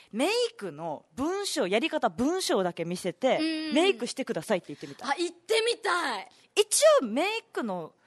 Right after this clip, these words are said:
Speaker 1: この専門用語とか難しいさ。
Speaker 2: うん、確かに。
Speaker 1: 最初にファンデーションの下地をつけましょうとか、
Speaker 2: はいはいはい。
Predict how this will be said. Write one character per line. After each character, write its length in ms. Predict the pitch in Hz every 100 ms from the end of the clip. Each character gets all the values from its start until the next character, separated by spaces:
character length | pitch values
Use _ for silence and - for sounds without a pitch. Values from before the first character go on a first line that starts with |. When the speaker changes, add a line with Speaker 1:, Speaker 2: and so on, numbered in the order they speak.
| _
Speaker 1:
こ 120 | 220
の 60 | 190
専 400 | - 302 311 311
門 200 | 302 294
用 180 | 285 277
語 100 | 294
と 80 | -
か 60 |
難 180 | 151 190 247 214
し 140 | - 135
い 20 |
さ。 160 | - -
Speaker 2:
う 160 | 269 294
ん、 40 |
確 280 | 294 349 -
か 120 | 339
に。 220 | 240 190 _ -
Speaker 1:
最 200 | 214 208
初 120 | 208
に 80 | 190
フ 100 | 233
ァ 40 |
ン 80 | 262
デ 120 | 302
ー 20 | 302
シ 100 | 202
ョ 40 |
ン 40 |
の 80 | 151
下 260 | - - 190
地 140 | 175
を 80 | 170
つ 160 | - -
け 80 |
ま 100 | 156 147
し 100 | 147
ょ 60 |
う 40 | 147
と 100 | -
か、 80 |
Speaker 2:
は 120 | 254 233
い 120 | 220
は 240 | 214 202
い 80 | 196
は 200 | 196
い。 100 | 185